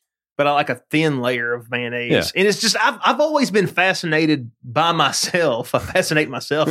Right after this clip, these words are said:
Speaker 1: John,
Speaker 2: <laughs>
Speaker 1: that I like mayonnaise. I don't want a sandwich if it don't have mayonnaise on it. Yet at the
Speaker 2: Right.
Speaker 1: same time, I, I think it's gross.
Speaker 2: Well, a lot of people think, or a lot of people say they hate mayo, but they don't
Speaker 1: Mm-hmm.
Speaker 2: realize how much mayo is in a lot of
Speaker 1: Every-,
Speaker 2: stuff.
Speaker 1: that's
Speaker 2: Yeah,
Speaker 1: true.
Speaker 2: right.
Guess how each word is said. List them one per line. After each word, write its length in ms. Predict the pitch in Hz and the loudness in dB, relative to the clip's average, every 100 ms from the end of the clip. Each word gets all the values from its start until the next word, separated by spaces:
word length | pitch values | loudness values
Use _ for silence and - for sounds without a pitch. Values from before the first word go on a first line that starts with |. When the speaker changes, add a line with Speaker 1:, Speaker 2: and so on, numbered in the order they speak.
| 147 | 0
Speaker 1:
John, 320 | 131 127 123 | 0 0 0
Speaker 2:
<laughs> 720 | 147 - 139 131 135 143 - | -2 0 -2 -2 -2 -2 -2
Speaker 1:
that 240 | 156 175 156 | 0 0 2
I 100 | 160 | 2
like 480 | 156 151 175 214 165 | 2 2 2 0 0
mayonnaise. 540 | 156 147 135 127 135 | 0 2 2 0 2
I 120 | 139 | 0
don't 280 | 147 175 233 | 2 0 2
want 120 | 226 | 2
a 20 | |
sandwich 400 | 190 160 202 180 | 2 0 0 0
if 100 | 147 | 0
it 80 | 151 | 0
don't 160 | 165 156 | 0 0
have 180 | 160 147 | 0 2
mayonnaise 360 | 160 156 151 | 0 2 2
on 160 | 156 151 | 0 0
it. 100 | 120 | -2
Yet 160 | 143 139 | -2 0
at 60 | |
the 60 | 120 | 2
Speaker 2:
Right. 100 | 92 | 2
Speaker 1:
same 200 | 180 190 | 2 0
time, 320 | 185 202 190 | 0 -2 0
I, 100 | 156 - - | 0 -2 -12
I 120 | 135 - | -12 -4
think 160 | 156 151 | -2 0
it's 120 | 139 | 0
gross. 560 | 120 147 123 123 - - | 0 0 -2 -6 -8 -2
Speaker 2:
Well, 100 | 165 | 0
a 20 | |
lot 240 | 175 196 262 | 2 2 2
of 80 | 254 | 0
people 260 | 208 156 | -2 -2
think, 540 | 147 151 143 135 127 - - | 0 0 2 0 -4 -10 -12
or 120 | 110 | -8
a 60 | 120 | -2
lot 240 | 131 175 | 0 2
of 40 | 160 | 2
people 200 | 156 127 | 0 2
say 180 | 123 | 0
they 160 | 110 101 | 2 2
hate 260 | 107 139 127 | 2 0 0
mayo, 540 | 135 143 147 147 139 | 2 2 4 2 2
but 120 | 113 | 0
they 120 | 110 127 | 0 2
don't 120 | 127 | 2
Speaker 1:
Mm-hmm. 80 | 117 | 2
Speaker 2:
realize 400 | 117 110 110 110 | 4 4 2 2
how 140 | 107 | 0
much 260 | 107 98 92 | 0 -2 0
mayo 400 | 98 101 95 95 | 0 2 2 0
is 180 | 90 | 0
in 400 | 95 92 87 82 78 _ - | 0 -2 -2 -6 -14 _ -6
a 80 | 92 | -4
lot 300 | 90 90 90 | -2 -2 -2
of 80 | 165 | 0
Speaker 1:
Every-, 400 | 165 123 143 139 | 0 2 0 -2
Speaker 2:
stuff. 100 | - | -2
Speaker 1:
that's 180 | 139 113 | 2 2
Speaker 2:
Yeah, 60 | |
Speaker 1:
true. 260 | 95 151 131 | 2 0 2
Speaker 2:
right. 200 | 110 92 | 2 0